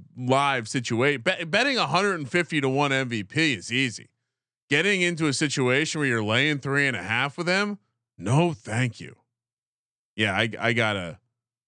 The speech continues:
I gotta ride with, uh, the Bengals. Although I reg-, I'm pissed I didn't grab the number earlier.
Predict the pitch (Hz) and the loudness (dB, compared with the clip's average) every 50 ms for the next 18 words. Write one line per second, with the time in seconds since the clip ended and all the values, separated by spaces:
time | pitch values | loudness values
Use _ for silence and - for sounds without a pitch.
0 | _ _ _ - - 120 120 135 139 143 143 139 139 139 139 143 143 139 135 139 | _ _ _ -4 -2 0 2 2 2 2 2 0 2 2 2 0 0 -2 0 -2
1 | 139 135 123 - - 147 147 147 147 147 147 147 139 135 107 117 117 120 143 180 | -2 -2 -2 -4 -2 0 2 2 2 2 0 0 -2 -4 -2 0 0 0 0 -2
2 | 185 135 82 - - - - - 117 139 147 165 170 170 165 160 147 - _ _ | -4 -6 -10 -12 -14 -16 -6 -2 0 2 4 4 4 4 2 0 -2 -4 _ _
3 | _ _ _ _ _ - - - 151 156 165 156 139 151 - - 151 151 147 135 | _ _ _ _ _ -2 0 2 2 4 2 0 0 -4 -2 -2 -2 -2 -2 -2
4 | - 190 190 175 - - 170 156 160 156 151 139 120 120 139 135 135 131 127 127 | 0 0 0 0 2 2 2 2 4 2 2 0 2 2 2 2 2 2 0 0
5 | 120 120 117 110 101 98 92 92 92 87 80 76 71 - - | 0 0 0 0 0 0 0 0 0 -2 -4 -6 -8 -12 -16